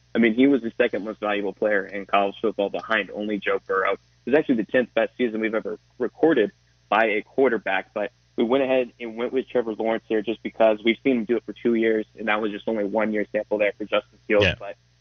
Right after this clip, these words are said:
Speaker 1: I think at the end of the day, once the draft rolls around, I could see an argument for either one going ahead, going first overall.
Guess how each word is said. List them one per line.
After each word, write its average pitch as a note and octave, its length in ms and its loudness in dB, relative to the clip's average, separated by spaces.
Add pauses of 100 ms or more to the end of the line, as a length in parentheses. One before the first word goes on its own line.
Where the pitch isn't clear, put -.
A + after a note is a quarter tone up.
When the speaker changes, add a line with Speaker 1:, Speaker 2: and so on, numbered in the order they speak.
(160)
Speaker 1:
I B2+ 100 4
think D3 300 -2
at A2+ 100 0
the A#2 140 -2
end A#2 80 -4
of G#2 60 -6
the G#2+ 80 -10
day, A2 220 0
once G#2+ 300 -10
the G#2+ 80 -12
draft G#2 300 -2
rolls G#2+ 220 -6
around, G#2 320 -4 (400)
I A#2+ 140 6
could A2+ 160 0 (100)
see A#2 340 0
an A2 120 -6
argument G#2+ 480 -4
for F#2+ 120 -2
either G2+ 260 -2
one F#2 220 -16
going F#2+ 240 -4
ahead, F2 140 -12 (140)
going G2+ 240 0
first G2+ 220 -2
overall. F#2+ 440 -4